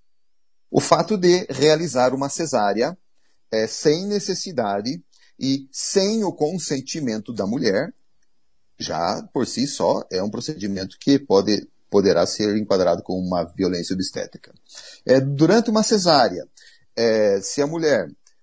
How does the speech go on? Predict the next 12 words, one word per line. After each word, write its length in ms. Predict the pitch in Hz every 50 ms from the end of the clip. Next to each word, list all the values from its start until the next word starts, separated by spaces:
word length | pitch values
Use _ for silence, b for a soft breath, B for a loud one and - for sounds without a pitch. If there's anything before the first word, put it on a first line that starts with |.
| _ _ _
não 220 | 98 110 120 135
tiver 380 | 135 - 156 135 143 135 123 110
o 60 | 117
direito 520 | 110 127 147 143 147 139 120 98 - 107
de 80 | 98 98
ter 220 | - 113 110 113
o 80 | 120 127
acompanhante 840 | - - 139 120 - 143 151 151 147 135 110 98 - - - - _ _ _
escolhido 460 | _ - - - 87 82 90 92 98 95
pela, 240 | - 113 110 107
pela 260 | 104 - - 110 113 117
mulher, 480 | 123 127 117 113 104 95 78 67 -